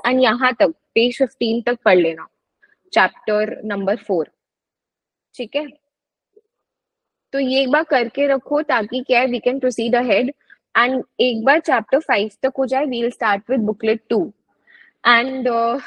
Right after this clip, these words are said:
chapter five is actually very lengthy, so my target is कि नेक्स्ट वीक तक फिनिश करें उसको, क्योंकि काफी सारे इंस्ट्रूमेंट्स हैं।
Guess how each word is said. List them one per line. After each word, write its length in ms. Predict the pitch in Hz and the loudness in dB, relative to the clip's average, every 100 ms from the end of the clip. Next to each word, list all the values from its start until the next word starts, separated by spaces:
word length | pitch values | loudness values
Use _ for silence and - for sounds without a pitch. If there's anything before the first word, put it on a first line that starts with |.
| - _ - | -14 _ -4
chapter 360 | 233 214 269 285 | -2 -2 -4 -2
five 440 | 254 220 240 269 | -2 -4 -4 -4
is 20 | |
actually 480 | 262 220 - 240 269 | -4 -6 -10 -10 -4
very 240 | 233 202 247 | -4 -4 -4
lengthy, 460 | 214 202 196 170 - _ _ _ - | -4 -4 -4 -6 -8 _ _ _ -6
so 100 | 254 247 | -4 -2
my 180 | 254 262 | -2 2
target 400 | 226 208 226 247 | 2 2 0 0
is 100 | 285 - | -2 -4
कि 100 | 320 | -8
नेक्स्ट 340 | 240 226 - | -8 -10 -8
वीक 160 | 233 - | -8 -4
तक 80 | 247 | -4
फिनिश 380 | - 220 202 208 | -2 0 -2 0
करें 260 | 226 202 | 2 2
उसको, 360 | 202 202 - 262 - _ _ _ _ - | 0 -4 -4 -4 -4 _ _ _ _ -6
क्योंकि 200 | 233 240 | -2 -2
काफी 480 | - 214 220 262 269 | 2 2 2 -2 -4
सारे 300 | 233 220 226 | -4 -4 -4
इंस्ट्रूमेंट्स 640 | 226 - 214 208 220 202 | -8 -8 -6 -6 -6 -6
हैं। 180 | 240 | -8